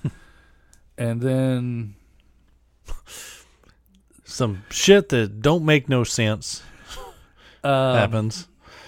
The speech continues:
Speaker 2: A
Speaker 1: Mm-hmm.
Speaker 2: terrible representation of an angel <coughs> shows up.
Speaker 1: Yep.
Speaker 2: Like,
Speaker 1: We, we get it. They're from heaven because it's really bright white light.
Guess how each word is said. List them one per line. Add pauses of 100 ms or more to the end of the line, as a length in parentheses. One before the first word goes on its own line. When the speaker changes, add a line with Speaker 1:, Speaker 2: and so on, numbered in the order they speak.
(960)
Speaker 2:
A
Speaker 1:
Mm-hmm. (240)
Speaker 2:
terrible
representation
of
an
angel (1400)
<coughs> (480)
shows
up. (2000)
Speaker 1:
Yep. (440)
Speaker 2:
Like, (1800)
Speaker 1:
We,
we
get
it.
They're
from
heaven
because
it's
really
bright
white
light.